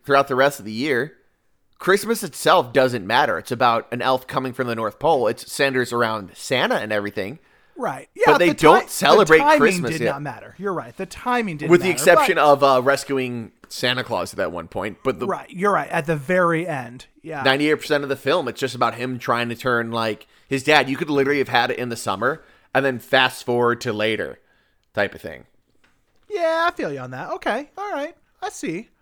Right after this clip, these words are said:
Speaker 2: I see. I get the argument for it. I, like, I personally don't big consider it a Christmas movie, but I see the argument for it. And actually, once you described it as, um, if you took Christmas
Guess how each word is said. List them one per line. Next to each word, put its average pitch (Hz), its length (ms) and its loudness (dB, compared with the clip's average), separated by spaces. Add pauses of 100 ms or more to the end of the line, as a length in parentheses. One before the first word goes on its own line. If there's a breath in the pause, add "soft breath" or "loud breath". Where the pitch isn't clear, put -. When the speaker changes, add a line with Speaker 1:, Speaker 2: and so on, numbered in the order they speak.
Speaker 2:
I 320 100 0
see. 285 260 -8
I 403 140 2
get 392 180 0
the 220 80 -2
argument 151 440 -4
for 139 220 -4
it. 160 80 -6
I, 254 220 4 (600 soft breath)
like, 262 260 0
I 294 160 6
personally 175 680 -4 (520)
don't 156 340 -4 (420)
big 139 280 -10
consider 135 560 -10
it 131 240 -16
a 143 260 -6
Christmas 151 540 -12
movie, 143 260 -8
but 208 300 0
I 214 160 4
see - 580 -6
the 147 220 -4
argument 127 480 -14
for 131 160 -12
it. 123 100 -12
And 160 160 -8
actually, 190 320 -4
once 156 300 -10
you 160 80 -10
described 143 500 -8
it 147 160 -12
as, 127 540 -14 (480 soft breath)
um, 131 420 -16 (360)
if 185 200 -8
you 190 100 -6
took - 420 -8
Christmas 165 680 -10